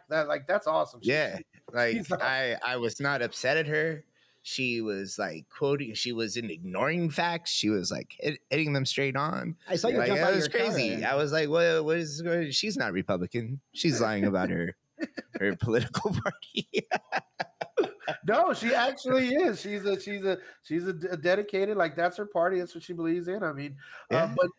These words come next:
Speaker 1: but she also has compassion. I mean, uh, her
Speaker 2: Yeah.
Speaker 1: own experiences, I think, shaped her in a way that, uh, is different. And I think that that is, is important, is that we have people who have lived life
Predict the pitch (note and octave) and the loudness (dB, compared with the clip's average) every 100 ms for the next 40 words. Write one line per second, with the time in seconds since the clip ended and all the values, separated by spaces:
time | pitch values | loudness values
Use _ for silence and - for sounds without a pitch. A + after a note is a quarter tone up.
0 | - F#3 - G#3+ G#3+ A#3 A3 A3+ G#3 G3+ | -2 -2 0 0 0 0 0 0 -2 -8
1 | E3 F#3+ A#3+ - C3+ C#3 D3+ C#3+ - - | -2 0 0 -4 -8 -6 -6 -8 -14 -20
2 | _ F3 E3+ D#3+ E3 F3 F#3+ F#3+ F#3+ F3+ | _ 2 4 4 0 2 4 4 2 0
3 | - F#3 G3+ F#3+ C#3+ D#3+ D3+ C#3+ D#3+ C#3 | 0 0 2 -2 -4 -2 -2 0 -6 -6
4 | - E3 E3 E3 D#3 D3 C#3 D#3 D3+ C#3 | -2 -2 -2 -2 0 0 -2 0 0 0
5 | C#3 C#3 - _ - C#3+ C#3+ C3+ A2+ F#3 | -2 -4 -18 _ 2 2 2 -8 2 2
6 | F#3 C3 B2+ - D3+ D3+ D3+ F3 D3 D#3+ | 2 -6 -8 -4 0 0 0 -2 0 -2
7 | C3 D#3+ E3 E3 D#3 C3+ D#3+ D#3 C3+ C#3+ | 0 2 4 2 0 -4 -6 -6 -6 -10
8 | C3 E3+ E3+ C#3 C3+ C#3+ C#3 C#3+ D3 E3 | -4 0 0 -4 -4 -2 -2 0 4 4
9 | D#3 - - _ F#3+ - E3 C#3 A#2+ C3+ | 2 -6 -20 _ -4 2 2 2 0 2
10 | F3 C3 B2+ D#3+ D3 A#2 | 2 2 0 0 0 -4